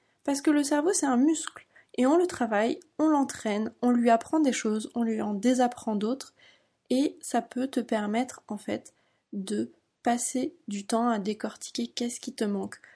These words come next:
Quand tu travailles sur n'importe quel type d'exercice, tu avances petit à petit. Par exemple, si tu utilises la visualisation, ça peut te permettre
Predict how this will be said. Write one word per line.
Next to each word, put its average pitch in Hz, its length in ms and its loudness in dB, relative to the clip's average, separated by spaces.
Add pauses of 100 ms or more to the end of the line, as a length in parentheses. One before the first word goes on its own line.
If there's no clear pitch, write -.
(140)
Quand 240 180 -2
tu 247 180 -8
travailles 269 640 0
sur - 300 -4
n'importe 262 420 0
quel 226 220 -2
type 214 180 -6
d'exercice, 208 760 -6 (1000)
tu 254 160 0
avances 226 440 2
petit - 400 -8
à 214 80 -2
petit. - 240 -10
Par 220 140 0
exemple, 285 300 2
si - 160 -4
tu - 100 -8
utilises 269 300 -2
la 233 160 4
visualisation, 226 840 -2
ça 254 160 -4
peut 226 140 -4
te 226 100 -6
permettre 208 540 -4